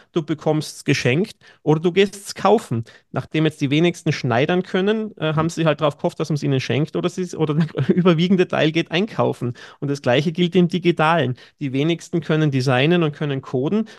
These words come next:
also werden sie quasi ihre virtuellen Outfits irgendwo kaufen oder geschenkt bekommen. Das heißt eben, viele Marken, vor allem im Modebereich, ähm, produzieren bereits virtuelle Zwillinge oder digitale Zwillinge ihrer realen Kleidung und darüber hinaus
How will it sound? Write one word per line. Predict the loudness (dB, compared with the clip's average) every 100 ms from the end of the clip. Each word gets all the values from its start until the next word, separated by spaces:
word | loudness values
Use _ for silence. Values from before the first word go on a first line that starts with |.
| -2
also | 0 0 0
werden | 2 0 -2
sie | -6
quasi | -6 -4 -2 0 -4 -4 _
ihre | -6 -2 0
virtuellen | 0 -2 0 -2 -2
Outfits | -2 -2 -2 -6 -4
irgendwo | -4 -2 -4
kaufen | -2 -2 -2 -4
oder | -4 -4
geschenkt | -4 -4 -4 -4
bekommen. | -10 -6 -6 -4 -8 -14 -20 -20 -6
Das | -6 -2
heißt | -2 -2 -2
eben, | 0 0 -2 -6
viele | -2 0
Marken, | 0 0 -4 -6 -6
vor | -2
allem | -2 -2
im | -4
Modebereich, | -4 -2 -4 -4 -4 -4 -8 _ _ _
ähm, | -6 -4 -4 -4
produzieren | 0 0 0 2 2 2
bereits | 0 0 -2 -4 -6
virtuelle | -8 -4 -2 0 -2
Zwillinge | -4 -4 0 0 0
oder | -4
digitale | -4 -4 -2 -2
Zwillinge | -2 -2 0 0 -2
ihrer | -2 0 0 -4 -10
realen | -4 -2 0 -2 -2
Kleidung | -4 -2 -2 0 0 -2 -8 -18 -6
und | -2
darüber | -2 -2 -2 0
hinaus | 0 0 0 -2 -6